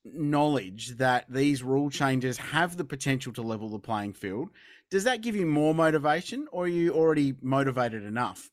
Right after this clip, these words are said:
Does, does the, the potential that things could be completely different, um, just sort of make it even more, uh, a positive experience, a tantalising prospect, I don't know, going into that, that first round in Newey?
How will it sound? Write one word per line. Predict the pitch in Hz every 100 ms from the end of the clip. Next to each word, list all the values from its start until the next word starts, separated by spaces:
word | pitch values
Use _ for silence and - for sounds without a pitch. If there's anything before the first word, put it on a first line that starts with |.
| -
Does, | 175
does | - 185 151
the, | 170 160 156 139 _ _ _ _ -
the |
potential | 156 170 165 - 170 202 202 190
that | 180 -
things | 156 151
could | - 156 135
be | 139
completely | 135 117 - 156 143 143
different, | 139 131 104 147 - _ _ _ _ _ _
um, | - 131 131 127 127 131
just | - 170 -
sort | 170 151
of | 135
make | 139 139 135
it |
even | 139 156 143 135
more, | 131 131 135 139 139 127 117 _ _ _ _ _ _ -
uh, | 117 117 113 113
a | 107
positive | - 151 147 131 127
experience, | 135 - 135 131 127 123 113
a |
tantalising | 104 139 127 127 127 123 120 117
prospect, | 123 120 - 117 -
I | 131
don't | 123
know, | 104
going | 131 131 127
into | 127 127
that, | 117 113 _
that | 120 -
first | - 123 110
round | 117 113
in | 110
Newey? | 107 113 101